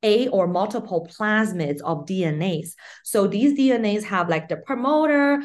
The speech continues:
R B S if you're using bacteria, right? The, the open reading frame, C D S, whatever you call it, terminator, right? These are all kind of, like, the genetic parts.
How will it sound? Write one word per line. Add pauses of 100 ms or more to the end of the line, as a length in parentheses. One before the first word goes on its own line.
(160)
R
B
S
if
you're
using
bacteria, (180)
right?
The,
the
open
reading
frame,
C
D
S,
whatever
you
call
it,
terminator,
right?
These
are
all
kind
of,
like,
the
genetic (140)
parts.